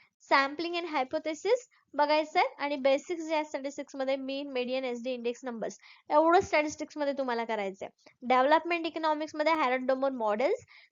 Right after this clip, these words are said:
सस्टेनेबल डेव्हलपमेंट काय आहे, पॉप्युलेशन, पॉवर्टी, इनइक्वॅलिटी, एचडीआय, एमपीआय, गिनी इंडेक्स, हे सगळे करायचं आहे आयएमपी टॉपिक्स. त्याच्यानंतर मॉक टेस्ट सॉल्व्ह करायची आहे सगळ्यांची.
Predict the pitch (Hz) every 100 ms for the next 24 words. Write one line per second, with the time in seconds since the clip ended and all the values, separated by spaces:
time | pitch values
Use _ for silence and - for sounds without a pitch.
0 | - 302 302 349 339 339 320 311 302 320
1 | 311 311 294 294 294 403 _ _ 262 262
2 | 294 302 311 330 302 285 294 302 285 277
3 | 277 285 285 330 440 _ _ - 269 285
4 | 294 302 311 269 262 294 302 220 208 _
5 | 233 285 269 233 180 196 - 262 254 269
6 | 247 302 466 _ - 240 247 247 311 -
7 | 240 240 240 254 247 233 - - - -
8 | _ - _ 240 240 277 269 294 302 247
9 | 254 _ _ - 254 277 277 - 392 403
10 | 403 359 349 339 339 339 359 427 - _
11 | _ _ _ _ _ _ _ _ - 302
12 | 285 302 320 302